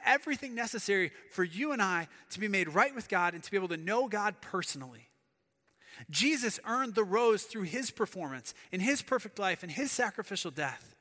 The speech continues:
And now he offers it to you as a gift. That's why John says, "To all who receive him, who believe in his name, he gave the right to become children of God."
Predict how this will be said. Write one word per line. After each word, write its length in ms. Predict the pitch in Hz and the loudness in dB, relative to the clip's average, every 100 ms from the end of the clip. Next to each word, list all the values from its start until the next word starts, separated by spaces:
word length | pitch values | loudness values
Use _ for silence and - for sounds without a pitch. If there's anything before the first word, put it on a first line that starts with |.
| _ _ _ _ _ _ _ - - | _ _ _ _ _ _ _ -20 -12
And 200 | - 175 | -8 -2
now 260 | 202 240 269 | 2 4 2
he 180 | - 196 190 | -2 -8 -6
offers 360 | 202 - 175 | -6 -4 -4
it 100 | 180 | -4
to 120 | - 170 | -6 -10
you 440 | 143 185 226 240 | -8 -4 -4 -4
as 180 | 185 165 | -4 -6
a 40 | |
gift. 840 | 147 131 131 180 143 - - - - _ _ _ _ _ _ - _ _ _ _ _ - | -8 -12 -6 -6 -6 -10 -14 -14 -16 _ _ _ _ _ _ -20 _ _ _ _ _ -2
That's 200 | - 233 262 | 4 4 2
why 100 | 214 | -2
John 280 | 190 214 | 0 0
says, 200 | 196 196 | -2 -4
"To 80 | - | -4
all 220 | 175 196 | -2 -2
who 120 | 185 190 | -2 -2
receive 600 | 180 - - 247 254 - | -2 0 0 -2 -4 -6
him, 300 | 143 117 113 _ - - | -12 -12 -20 _ -20 -12
who 100 | - | -8
believe 520 | 185 185 175 202 254 220 | -2 0 0 -2 -4 -4
in 60 | |
his 180 | 180 143 | -4 -4
name, 120 | 165 | -6
he 160 | 143 190 | -6 -12
gave 720 | 151 131 226 269 262 175 143 | -16 -2 0 0 -2 -4 -8
the 80 | 160 | -4
right 260 | 156 147 - | -4 -4 -6
to 100 | 147 | -12
become 320 | 131 151 131 | -8 -8 -8
children 380 | - 135 127 120 | -8 -10 -10 -16
of 100 | 113 | -12
God." 380 | 117 107 - | -10 -10 -14